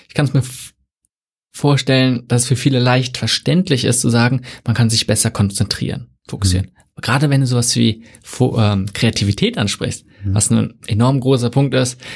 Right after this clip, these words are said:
Speaker 1: und sicherlich einer der, ja, großen Unterschiede noch, die man vielleicht zur künstlichen Intelligenz hat, weil man einfach was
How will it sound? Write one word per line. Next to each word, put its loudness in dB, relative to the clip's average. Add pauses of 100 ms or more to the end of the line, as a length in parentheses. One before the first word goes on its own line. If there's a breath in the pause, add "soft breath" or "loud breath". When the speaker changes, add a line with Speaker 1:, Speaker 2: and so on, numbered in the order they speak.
(220 loud breath)
Speaker 1:
und 2
sicherlich 0
einer 2
der, 0 (640)
ja, 2
großen 0
Unterschiede 0
noch, 2
die 0
man 2
vielleicht 0
zur 0
künstlichen 0
Intelligenz 0
hat, 0
weil 2
man 2
einfach 0
was 0